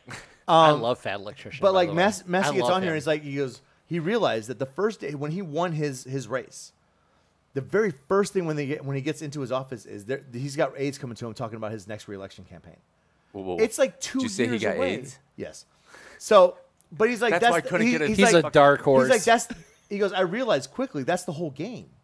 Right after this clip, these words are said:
Speaker 2: You get in there, and then since there's no term limits, your
Speaker 3: Yeah.
Speaker 2: entire thing is just earning money for your next reelection."
Speaker 3: Dude,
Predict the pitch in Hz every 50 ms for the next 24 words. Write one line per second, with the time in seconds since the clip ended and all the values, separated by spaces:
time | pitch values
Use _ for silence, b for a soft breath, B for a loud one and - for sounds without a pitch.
0 | _ _ _ _ _ _ _ _ _ _ - 156 180 156 139 185 170 226 285 254
1 | 180 143 131 127 - - 170 170 175 165 160 160 165 - - - 220 190 - 220
2 | 185 170 147 135 139 143 175 220 254 - - - - - 302 370 349 226 160 135
3 | 123 120 139 - - - b b b b b b 160 208 214 208 160 202 190 -
4 | 226 247 277 277 247 214 170 - - 277 294 240 190 170 147 131 - - 233 226
5 | - - _ _ _ _ _ _ - 190 220 240 226 208 185 165 151 139 143 185
6 | 247 254 214 202 196 - 190 180 170 170 180 160 135 151 175 175 160 190 269 -
7 | - - 113 85 - 254 214